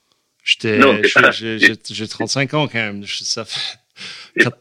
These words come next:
Speaker 2: c'est pas vieux.
Speaker 1: quatre-vingt-quinze,
Speaker 2: Je, je,
Speaker 1: quatre-vingt-quinze.
Speaker 2: je, je, je veux penser à un ou deux joueurs du Stade Toulousain,
Speaker 1: Ah, ok.
Speaker 2: euh, que j'ai en mémoire, qui a, qui a, faisait des études, qui travaillaient en même temps, euh, notamment ils étaient ingé-, ingénieurs pour un, qui allaient s'entraîner avec le Stade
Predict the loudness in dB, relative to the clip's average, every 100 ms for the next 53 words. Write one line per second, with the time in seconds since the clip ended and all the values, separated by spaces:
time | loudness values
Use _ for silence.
0 | -4 -2 4 4 8 6 6 4 2 2
1 | 2 2 4 4 2 0 0 -2 -20 -20
2 | _ _ -8 -4 -4 _ _ _ _ _
3 | 0 4 6 4 4 6 6 6 4 4
4 | 4 4 4 4 2 0 -2 -2 -2 -16
5 | -6 2 2 2 -8 -14 -10 0 0 0
6 | -4 -2 4 4 4 2 2 -2 -4 _
7 | _ _ 4 4 2 2 2 2 -6 -2
8 | 0 2 0 -2 -12 _ -2 0 2 2
9 | 6 4 4 0 -2 -2 -4 _ _ -6
10 | -4 0 2 4 2 2 -2 0 2 2
11 | 4 4 4 4 4 2 0 2 2 -2
12 | -20 -20 _ 0 4 4 2 2 4 4
13 | 4 2 0 -4 0 0